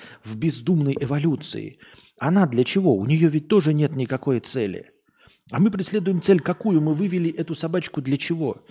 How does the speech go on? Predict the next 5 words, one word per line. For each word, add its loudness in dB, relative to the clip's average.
Для 0
того, 2
чтобы 0
она -2
радовала. -2